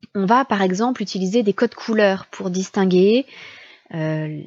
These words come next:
ce que je vous disais sur le placement hiérarchique des nombres, euh, sur le fait que, euh, le nombre qui est placé tout, le chiffre qui est placé tout à droite est le chiffre des unités, le deuxième chiffre en partant de la droite est le chiffre des dizaines, et cetera.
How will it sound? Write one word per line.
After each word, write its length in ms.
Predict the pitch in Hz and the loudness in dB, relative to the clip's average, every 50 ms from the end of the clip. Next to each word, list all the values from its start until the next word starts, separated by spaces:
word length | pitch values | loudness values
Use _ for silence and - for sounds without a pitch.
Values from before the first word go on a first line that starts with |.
| - - - - | -16 -20 -20 -20
ce 120 | - - - | -18 -14 -8
que 80 | - | -6
je 80 | 170 170 | -6 -6
vous 60 | 170 | -4
disais 240 | 165 170 175 214 226 | -2 0 2 2 2
sur 160 | - - 185 | 2 2 -2
le 60 | 180 | 0
placement 340 | - - 202 196 - 226 214 | 0 0 -2 0 0 2 2
hiérarchique 760 | 208 196 196 185 185 180 - - - 220 - - - - - - | 4 4 2 2 0 -2 -2 -2 -2 -4 -6 -8 -12 -8 -2 0
des 100 | 214 202 | 0 2
nombres, 360 | 190 202 190 185 175 160 156 - - - - - - - - - _ - - | 2 0 -2 -2 -2 -4 -6 -6 -12 -20 -20 -20 -20 -20 -20 -20 _ -20 -20
euh, 40 | - - - - | -20 -18 -14 -10
sur 260 | - - - 202 196 | -4 0 2 4 4
le 120 | 196 180 | 4 2
fait 300 | 175 - - 233 240 254 | 2 2 2 2 2 2
que, 200 | 247 - - 220 | 0 0 2 2
euh, 560 | 208 214 226 233 226 208 185 180 180 180 175 | 4 6 6 6 4 4 4 4 4 2 2
le 220 | 170 175 175 180 196 | 0 0 0 0 2
nombre 260 | 202 226 233 226 - | 2 2 0 -2 -2
qui 120 | - 214 | -2 -2
est 20 | 185 | 0
placé 260 | - 190 185 - 196 | 0 0 2 2 0
tout, 220 | 190 - - - - _ - - | -2 -2 -14 -18 -18 _ -14 -10
le 140 | - 170 175 | -6 -4 -2
chiffre 260 | - - 277 - - | -2 -2 -2 -2 0
qui 80 | - 226 | -2 0
est 40 | |
placé 240 | - 202 196 - 214 | 0 0 0 0 -2
tout 120 | - - - | -2 -2 -2
à 100 | - 196 | 0 0
droite 380 | 190 190 185 208 247 302 - - | 0 2 2 2 2 0 -2 -2
est 100 | - 196 | -2 2
le 80 | 185 185 | 2 2
chiffre 320 | 180 - 233 226 - 214 | 0 0 -4 -4 -4 0
des 220 | 185 190 190 180 202 | 2 2 2 2 2
unités, 420 | 208 208 220 208 - 202 170 - _ _ _ _ - - _ _ _ - | 0 0 -2 -2 0 0 -2 -2 _ _ _ _ -20 -20 _ _ _ -4
le 220 | - 170 165 165 151 151 _ _ _ _ - | -2 0 0 0 -2 -6 _ _ _ _ -4
deuxième 380 | 185 196 262 262 233 240 220 | 0 2 2 2 2 2 0
chiffre 260 | 214 - 233 - - | 0 -2 -2 -2 -2
en 60 | 185 165 | -2 -2
partant 220 | 185 185 - 190 | -2 -4 -4 -6
de 60 | 180 | -4
la 80 | 170 170 | -2 -2
droite 260 | 175 180 214 220 - | 0 0 0 0 0
est 60 | 180 | -2
le 60 | 175 | -4
chiffre 260 | 170 - 202 - 202 185 | -4 -6 -6 -6 -2 -2
des 100 | 180 175 | -2 0
dizaines, 380 | 180 208 220 202 202 185 180 | 0 0 0 2 2 0 0
et 80 | 180 165 | -2 -6
cetera. 320 | - 160 - 180 165 - | -6 -8 -8 -8 -8 -10